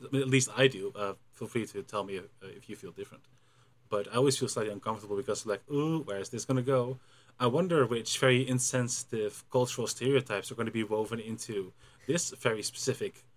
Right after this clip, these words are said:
quote, fantasy race, quote, um,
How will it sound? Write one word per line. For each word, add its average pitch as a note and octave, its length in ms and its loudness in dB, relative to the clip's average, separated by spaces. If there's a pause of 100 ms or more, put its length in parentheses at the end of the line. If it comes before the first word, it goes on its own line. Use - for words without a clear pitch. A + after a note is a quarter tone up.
(440)
quote, G#2 360 0
fantasy A#2+ 460 0
race, G2 300 -2
quote, G#2+ 440 -4 (540)
um, A#2 460 0